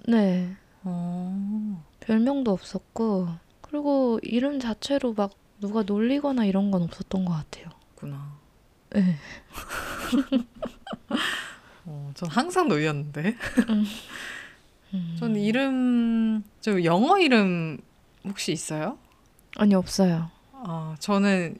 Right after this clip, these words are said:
Speaker 2: 외국에서 뭐 교환학생이나 이럴 때
Speaker 1: 음.
Speaker 2: 윤희라는 이름을 사용했었는데
Speaker 1: 음.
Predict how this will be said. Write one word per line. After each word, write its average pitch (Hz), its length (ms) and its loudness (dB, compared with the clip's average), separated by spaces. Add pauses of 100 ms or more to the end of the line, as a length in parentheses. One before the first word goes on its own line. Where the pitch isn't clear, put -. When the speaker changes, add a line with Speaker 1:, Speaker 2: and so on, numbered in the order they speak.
(140)
Speaker 2:
외국에서 190 640 0
뭐 160 220 -8
교환학생이나 202 720 2
이럴 156 220 -2
때 151 640 -6 (280)
Speaker 1:
음. 185 340 0 (220)
Speaker 2:
윤희라는 208 960 6
이름을 156 420 -4
사용했었는데 143 1300 -4
Speaker 1:
음. 190 400 0